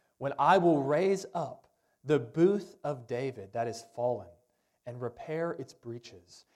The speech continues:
and raise up its, its ruins, and rebuild it as in the days of old. So he mentions the, the booth or the tent, uh, of David. Um, <clears throat> and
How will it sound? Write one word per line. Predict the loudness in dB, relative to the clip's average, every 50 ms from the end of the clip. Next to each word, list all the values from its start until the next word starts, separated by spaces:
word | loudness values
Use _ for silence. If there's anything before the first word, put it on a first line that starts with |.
| _ _
and | -6 -6 -4 -4 -2 0
raise | 4 6 6 6 6 6
up | 4 4 4
its, | 2 0 0 -6 -10 -8
its | -6 -6 -6 -6
ruins, | -2 0 2 2 2 0 -2 -6 -10 -16 -16 -6
and | -4 -4 -2 0 0
rebuild | 0 0 -2 -2 -2 0 2 4 4 4 4
it | 2 0 0 -2
as | -2 -4 -4 -4 -4
in | -6 -8
the | -8 -8
days | -8 -6 -6 -6 -4 -4 -6 -8 -10 -10 -12
of | -12 -12 -12 -14 _ -18
old. | -18 -18 -18 -18 _ _ _ _ _ _ _ _ _ _ _ _ _ _ _ _ _ _ _ _ _ _ _ _
So | 0 4 6 8 8
he | 6 4 2
mentions | 0 0 -2 -2 -4 -6 -4 -2
the, | 0 2 2 0 -2 -6 -6 -4
the | -2 -2
booth | -2 0 2 4 4 4 4 2 -2 -6 -14 -20 -8 -2
or | 0 0 2
the | 2 0 -4
tent, | -4 -10 -12 -8 -6 -4 -4 -4 -6 -8 -12 -18 -20 -20 -20 _ _ _ _ _ _ _ _ _ _ _ _ _
uh, | -4 -2 0 0 0 -2 -2
of | -4 -6 -6 -10 -12
David. | -10 -10 -10 -10 -12 -16 _ _ _ _ _ _ _ _ _ _ _ _ _ _ _ -2
Um, | 0 2 2 2 0 -4 -8 -14 _
<clears throat> | _ -10
and | -10 -10